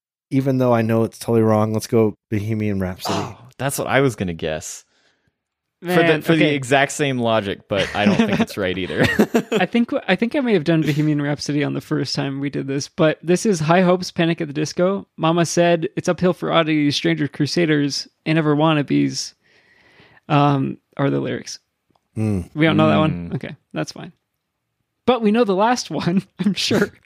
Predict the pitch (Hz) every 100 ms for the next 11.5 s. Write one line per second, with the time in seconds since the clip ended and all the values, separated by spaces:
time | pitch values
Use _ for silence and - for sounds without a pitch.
0 | _ _ - 415 339 - 214 185 233 -
1 | - - - - 190 202 202 202 190 208
2 | 175 170 156 - 180 160 160 - 160 165
3 | 151 147 143 139 135 139 - - 160 180
4 | 180 - 175 208 233 220 - 190 202 -
5 | - 175 180 180 180 170 175 175 175 190
6 | - - 196 170 196 175 196 - _ _
7 | _ - 180 185 - - 190 220 220 190
8 | 180 175 175 196 196 - 185 175 175 -
9 | _ _ _ 175 190 160 151 160 165 165
10 | - - 180 160 - 185 170 - _ _
11 | _ _ - 196 214